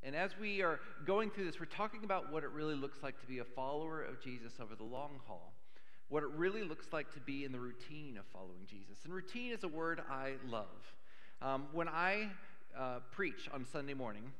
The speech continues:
this is gonna make me sound a, a little old to some of you, but it's something I remember a, a pastor saying to me. He said, "You need to have a routine so that you can know what to do." So on Saturday nights,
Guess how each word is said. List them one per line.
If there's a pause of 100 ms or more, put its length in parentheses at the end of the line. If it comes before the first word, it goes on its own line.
(160)
this
is
gonna
make
me
sound
a,
a
little
old
to
some
of
you,
but
it's
something
I
remember (200)
a,
a
pastor
saying (100)
to
me.
He
said,
"You
need
to
have
a
routine
so
that
you
can
know
what
to
do." (680)
So
on (120)
Saturday
nights,